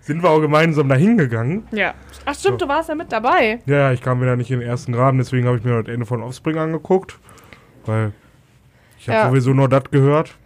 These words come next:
Speaker 1: Dann fing fettes Brot irgendwann an, aber nicht nur fettes Brot fing an, nein.
Speaker 2: Ach so, du redest schon von dem Regen?
Speaker 1: Ja, jetzt, jetzt Spoiler doch nicht.
Speaker 2: Ach so, sorry. Ja, warte, dann lass mich vorher noch was erzählen. Ähm, und zwar, ich wollte grad sagen, du warst doch, glaub ich, gar nicht mit dabei, oder? Ähm,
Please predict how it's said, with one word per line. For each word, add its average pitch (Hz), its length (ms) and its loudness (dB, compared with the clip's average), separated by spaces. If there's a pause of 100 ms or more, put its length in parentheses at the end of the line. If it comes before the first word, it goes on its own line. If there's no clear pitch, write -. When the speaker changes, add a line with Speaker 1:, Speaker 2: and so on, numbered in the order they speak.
(140)
Speaker 1:
Dann 113 140 -6
fing 110 300 -10
fettes 127 320 -10
Brot 156 300 -6
irgendwann 165 400 -2
an, 185 380 -4
aber 127 240 0
nicht 131 220 -2
nur 131 140 -4
fettes 180 320 -2
Brot 254 280 0
fing - 180 -8
an, 113 140 -10
nein. 147 280 -6
Speaker 2:
Ach 269 60 0
so, 330 120 -4
du 294 80 0
redest 311 320 0
schon 294 180 2
von 294 120 0
dem 269 120 0
Regen? 277 400 -2 (580)
Speaker 1:
Ja, 107 160 -8
jetzt, 120 280 -6
jetzt 110 300 -12
Spoiler 139 440 2
doch 104 140 -2
nicht. 98 320 -10
Speaker 2:
Ach 233 60 -6
so, 240 100 -10
sorry. 240 320 -2
Ja, 269 180 2
warte, 294 160 0
dann 262 140 0
lass 285 160 -2
mich 320 140 -6
vorher 294 200 0
noch 277 120 -2
was 254 140 -2
erzählen. 247 540 0 (200)
Ähm, 240 540 0 (520)
und 240 120 -2
zwar, - 100 -8
ich 233 100 -2
wollte 262 100 -12
grad 262 120 -6
sagen, 277 200 -2
du 214 80 -2
warst 240 160 -6
doch, 233 60 -6
glaub 214 140 -8
ich, - 140 -18
gar 220 80 -8
nicht 208 140 -12
mit 202 120 -14
dabei, 277 460 -6
oder? 220 160 -10 (760)
Ähm, 240 440 2